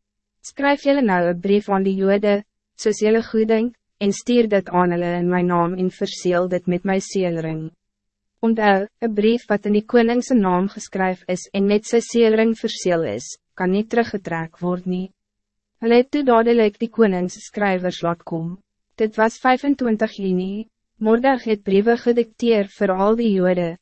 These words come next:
die verteenwoordigers van die koning,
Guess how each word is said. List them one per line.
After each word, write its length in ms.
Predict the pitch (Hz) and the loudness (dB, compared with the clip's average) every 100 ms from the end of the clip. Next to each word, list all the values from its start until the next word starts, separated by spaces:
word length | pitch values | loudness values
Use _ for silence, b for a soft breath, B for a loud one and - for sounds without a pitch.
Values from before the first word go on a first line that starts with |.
| _ _ _ | _ _ _
die 120 | 226 226 | -6 0
verteenwoordigers 1120 | 240 240 254 262 220 185 202 233 - 220 - | -2 0 2 2 4 4 4 0 2 0 0
van 140 | 214 202 | 0 0
die 140 | 196 | 0
koning, 560 | - 147 127 127 185 | -2 -2 -2 -4 -8